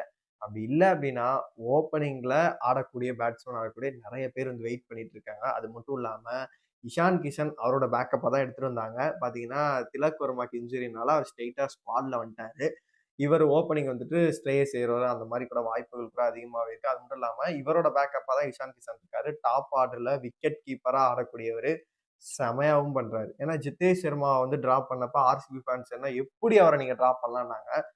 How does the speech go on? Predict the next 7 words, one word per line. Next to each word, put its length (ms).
ஒரு 140
நிமிஷம் 380
புரிஞ்சுக்கங்க. 520
ஓப்பனிங்ல 560
இருக்க 280
சஞ்சு 420
சாம்சங் 420